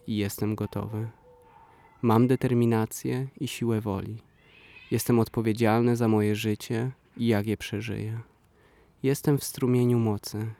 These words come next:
wypełniony energią i światłem. Jestem odpowiedni do tej chwili, tu i teraz. Miłość, wiara,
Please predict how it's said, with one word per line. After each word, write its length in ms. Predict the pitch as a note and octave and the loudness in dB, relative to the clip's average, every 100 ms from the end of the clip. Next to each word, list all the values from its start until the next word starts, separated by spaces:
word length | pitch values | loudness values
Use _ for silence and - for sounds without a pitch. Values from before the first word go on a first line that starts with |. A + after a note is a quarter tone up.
| - | -2
wypełniony 540 | A2+ G#2+ G#2+ G#2+ G#2+ | 0 2 2 2 2
energią 640 | G#2 G#2+ G#2 A2 B2 A#2+ B2 | 2 0 0 -2 -2 -2 -2
i 80 | |
światłem. 640 | A#2 - G#2+ G2+ - A2+ A2+ _ _ _ - _ _ | -6 -6 -6 -6 -10 -10 -10 _ _ _ -20 _ _
Jestem 260 | A#2 - B2 | -2 0 0
odpowiedni 640 | A2+ - A2+ A2+ A#2 A#2+ | 0 -2 0 0 2 0
do 100 | A#2 | 0
tej 160 | - G#2+ | -2 -6
chwili, 520 | - - G#2+ G#2+ A2 _ _ - | -6 -6 -4 -4 -6 _ _ -8
tu 260 | - A#2 C3 _ | -2 -2 -2 _
i 140 | - B2 | -6 -4
teraz. 580 | G#2 F#2+ G2+ G#2+ - _ _ _ _ _ _ - | -2 -4 -6 -10 -14 _ _ _ _ _ _ -2
Miłość, 680 | A#2 A#2+ C#3 D3 - - - _ - | 2 2 0 -6 -10 -18 -20 _ -6
wiara, 540 | A2+ G#2+ G2 G2+ G#2 | -4 -2 -2 -2 -4